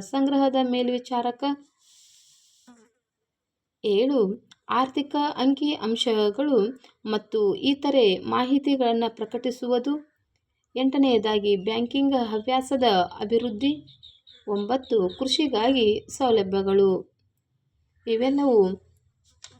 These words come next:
ಮಕ್ಕಳೇ ಅರ್ಥಶಾಸ್ತ್ರ ವಿಷಯದ ಅಧ್ಯಾಯ ಮೂವತ್ತೊಂದು, ಹಣ ಮತ್ತು ಸಾಲ ಪಾಠದ ಸಂಪೂರ್ಣ ಪ್ರಶ್ನೋತ್ತರಗಳು.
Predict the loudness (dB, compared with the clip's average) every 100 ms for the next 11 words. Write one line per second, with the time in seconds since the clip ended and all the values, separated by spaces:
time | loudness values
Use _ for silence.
0 | -14 -14 -18 -20 -20 -20 -20 _ -8 -6
1 | 0 0 0 -4 _ _ _ _ _ _
2 | _ _ _ _ _ _ _ _ -8 -6
3 | -4 0 0 -2 -2 0 2 0 -2 -4
4 | 0 0 2 0 0 -2 -6 -4 0 2
5 | 0 -2 -2 -4 -2 -2 0 -2 0 2
6 | 2 2 -2 -2 -2 -2 -2 -2 0 2
7 | 0 -2 -6 -8 -6 -4 -4 -4 -8 _
8 | _ _ _ -4 -4 -2 2 4 4 2
9 | -2 -8 -14 -8 -6 -4 -6 -4 -6 -2
10 | 2